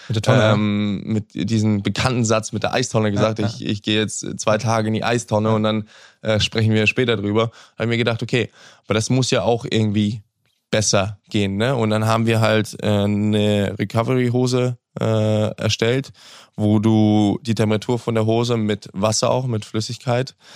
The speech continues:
Speaker 2: die aber nicht deine Haut berührt. Das ist der große Unterschied, weil bei der Eistonne ist immer noch die Gefahr, dass du eine Erkältung bekommen kannst, dass du irgendwelche Infektionen bekommen kannst und so weiter und so fort.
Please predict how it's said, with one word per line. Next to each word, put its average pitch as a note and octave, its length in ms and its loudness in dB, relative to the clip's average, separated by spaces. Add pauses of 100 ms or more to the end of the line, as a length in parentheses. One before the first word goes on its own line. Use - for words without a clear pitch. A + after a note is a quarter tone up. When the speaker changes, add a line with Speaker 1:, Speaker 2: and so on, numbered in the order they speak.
(440)
Speaker 2:
die A2+ 160 2
aber A2 160 4
nicht A2+ 460 -2
deine G#2+ 260 0
Haut G#2+ 200 0
berührt. F#2+ 340 -4
Das G2 200 -4
ist G#2 100 -10
der G2+ 60 2
große G2 280 -2
Unterschied, G2 360 -2
weil G2 140 2 (220)
bei - 80 -2
der F#2 80 0
Eistonne G#2+ 340 0
ist G#2 100 -2
immer G#2 140 0
noch G2 80 -2
die G#2+ 120 -6
Gefahr, G2+ 300 0
dass G2 160 -6
du G2+ 220 -2
eine G2 120 -2
Erkältung A2 380 0
bekommen G#2 300 -2
kannst, G#2 300 -6
dass G2 120 -6
du G2 220 -2 (300)
irgendwelche G2+ 300 0
Infektionen G#2 420 0
bekommen G2+ 300 -2
kannst G2 220 -4
und G#2 120 -4
so G2+ 100 -4
weiter G2 220 0
und F#2+ 80 -4
so G2 80 -6
fort. F#2+ 320 -2